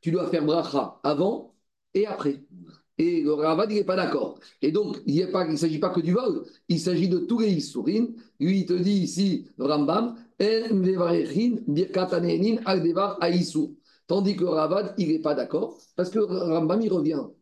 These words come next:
Le Racha, avant de tirer profit, tu tires profit. Tu ne peux pas nier que tu as mangé du porc. C'est vrai que ta Neshama, elle va être abîmée.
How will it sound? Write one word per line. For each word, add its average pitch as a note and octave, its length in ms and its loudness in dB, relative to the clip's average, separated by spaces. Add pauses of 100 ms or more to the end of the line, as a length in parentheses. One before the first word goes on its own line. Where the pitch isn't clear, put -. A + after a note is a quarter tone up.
(140)
Le C#3+ 160 0
Racha, D#3 560 -2
avant C#3 180 2
de C#3 60 -2
tirer C3+ 160 -2
profit, B2 240 -4
tu - 80 -10
tires G3 140 -2
profit. - 340 -4
Tu - 120 -14
ne C3+ 60 -4
peux - 40 -2
pas E3 100 0
nier E3+ 260 2
que C#3+ 100 2
tu - 100 -2
as C3+ 40 2
mangé C#3+ 260 2
du A#2+ 120 -2
porc. E3 320 -2 (220)
C'est - 140 -4
vrai D#3 200 2
que - 60 -4
ta D3+ 60 0
Neshama, D#3+ 340 0
elle F3 60 0
va E3 80 2
être D#3+ 80 -2
abîmée. D#3+ 420 0